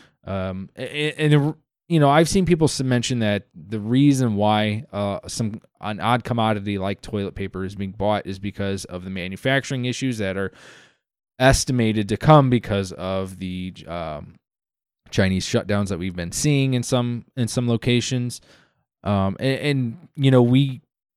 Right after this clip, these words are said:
we import a lot of that stuff into America from those places. So, you know, all these factories that produce toilet paper, they produce, um,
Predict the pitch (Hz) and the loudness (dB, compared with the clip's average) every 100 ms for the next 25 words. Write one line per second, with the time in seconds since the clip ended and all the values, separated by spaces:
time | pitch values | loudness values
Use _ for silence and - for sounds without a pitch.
0 | _ 143 165 160 156 156 120 123 135 120 | _ 0 2 4 6 8 8 6 6 4
1 | 113 - - 135 120 107 104 135 120 - | 2 0 2 2 2 -2 0 0 0 -2
2 | 98 113 101 92 98 - 143 131 - 73 | -4 -4 -2 -2 -4 -2 2 2 -2 -10
3 | - - _ _ _ _ _ _ _ _ | -14 -18 _ _ _ _ _ _ _ _
4 | _ _ _ - - 135 113 113 113 - | _ _ _ -10 4 6 8 6 4 -6
5 | _ _ 123 110 110 107 117 123 113 131 | _ _ -4 -2 -2 2 4 4 2 0
6 | 117 - 113 104 107 104 - 113 107 104 | 0 0 -2 0 -2 -4 -2 -2 0 0
7 | 101 98 - - _ - 110 98 98 - | -2 -4 -6 -8 _ -8 -4 -4 -4 -4
8 | 95 92 98 95 92 104 90 92 92 92 | -4 -6 -6 -6 -6 -8 -6 -6 -6 -8
9 | - - - - _ _ _ _ - 92 | -8 -10 -10 -16 _ _ _ _ -10 -6
10 | 90 87 87 95 | -6 -6 -10 -14